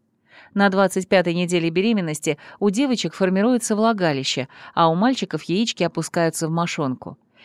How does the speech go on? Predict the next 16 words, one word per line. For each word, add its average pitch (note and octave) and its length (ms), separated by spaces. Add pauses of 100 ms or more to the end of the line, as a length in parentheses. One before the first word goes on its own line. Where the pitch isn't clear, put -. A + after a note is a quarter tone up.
(140)
Эндокринная F3 680
система F#3 640
вырабатывает E3 840
нужное G3 460
количество D#3 640
гормонов. C#3 520 (760)
Красный G#3 420
костный F#3+ 320
мозг G#3+ 280
уже F#3+ 200
в - 80
полной F3 300
мере E3+ 220
выполняет E3 560
свои F3 220
функции F3+ 540